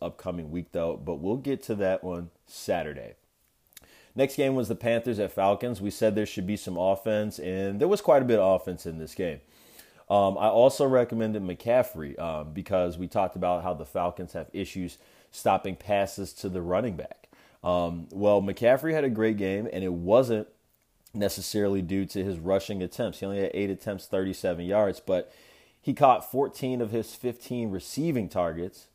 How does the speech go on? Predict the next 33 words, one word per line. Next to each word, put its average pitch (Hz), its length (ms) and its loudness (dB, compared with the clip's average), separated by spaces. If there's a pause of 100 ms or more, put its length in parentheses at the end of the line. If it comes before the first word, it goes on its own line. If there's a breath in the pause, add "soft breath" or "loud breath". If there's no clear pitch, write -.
That's - 180 -6
a 95 60 -10
huge 113 640 0
number 85 340 -10 (540 soft breath)
for 117 180 6
a 104 60 4
hundred 113 320 2
and 95 120 -2
two - 160 -6
yards. 90 480 2
So 90 400 0
just 95 420 -4
as 107 180 -4
we 101 300 -4
thought 92 380 2
that 85 200 -4
game 87 200 -4
script 80 360 -10
went, 82 340 -8
um, 78 360 -12
how 90 180 -4
we 95 100 -2
said 78 240 -8
it 90 80 -4
would. 107 300 0 (560 soft breath)
Cam, 123 420 2 (100)
I 101 60 -8
said, 120 320 0
would 110 120 0
have 107 160 4
a 101 40 -4
great 107 240 0
game, 110 400 -4